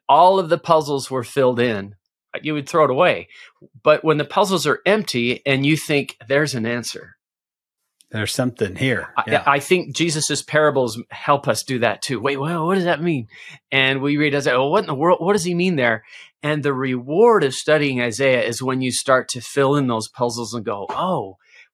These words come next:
Speaker 1: well, now I get that." And it becomes one of your favorites. But where I like to start is the name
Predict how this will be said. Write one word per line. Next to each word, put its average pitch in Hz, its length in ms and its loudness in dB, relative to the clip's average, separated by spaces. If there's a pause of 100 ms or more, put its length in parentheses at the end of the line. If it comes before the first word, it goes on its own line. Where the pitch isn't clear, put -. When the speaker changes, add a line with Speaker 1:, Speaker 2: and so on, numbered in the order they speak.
Speaker 1:
well, 190 260 0
now 220 280 0
I 160 220 -2
get 285 320 2
that." 104 320 0
And 151 140 4
it 160 140 0
becomes 123 640 -2 (560)
one 139 180 0
of 127 60 2
your 107 140 -4
favorites. 107 680 -4 (400)
But 151 140 0
where 143 160 6
I 202 140 4
like 180 220 2
to 160 100 -2
start 127 640 2
is 113 440 -2
the 113 200 -4
name 139 520 2